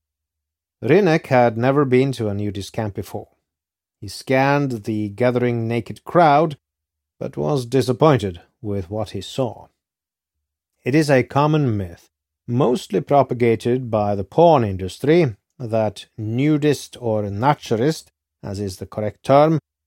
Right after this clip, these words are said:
camps feature beautiful, frolicking young women and men.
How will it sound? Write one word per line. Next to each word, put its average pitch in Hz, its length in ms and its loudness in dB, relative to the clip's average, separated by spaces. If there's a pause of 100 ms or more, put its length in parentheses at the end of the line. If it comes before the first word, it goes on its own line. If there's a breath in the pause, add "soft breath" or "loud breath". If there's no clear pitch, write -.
(160)
camps 156 500 0 (100)
feature 131 720 0 (220)
beautiful, 165 800 -2
frolicking 135 760 2
young 117 440 -2
women 110 400 -6
and 107 240 -6
men. 87 180 -10